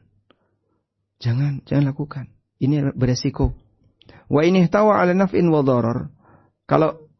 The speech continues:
di situ ada sisi baik dan buruknya, fashrah lahu dzalik. Maka kasih pertimbangan. "Kayaknya menurut saya,"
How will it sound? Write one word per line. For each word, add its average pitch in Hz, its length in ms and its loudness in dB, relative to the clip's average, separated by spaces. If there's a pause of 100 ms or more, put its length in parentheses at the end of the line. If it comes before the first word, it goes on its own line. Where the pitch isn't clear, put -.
(120)
di 135 220 -2
situ 151 240 0
ada 135 240 2
sisi 143 320 0
baik 131 320 2
dan 123 160 4
buruknya, 170 560 2 (340)
fashrah 135 400 -2
lahu 123 300 0
dzalik. 107 340 -4 (1400)
Maka 127 240 -2
kasih 135 240 -4
pertimbangan. 113 560 -6 (1040)
"Kayaknya 139 640 -2 (1080)
menurut 120 380 0
saya," 131 480 -4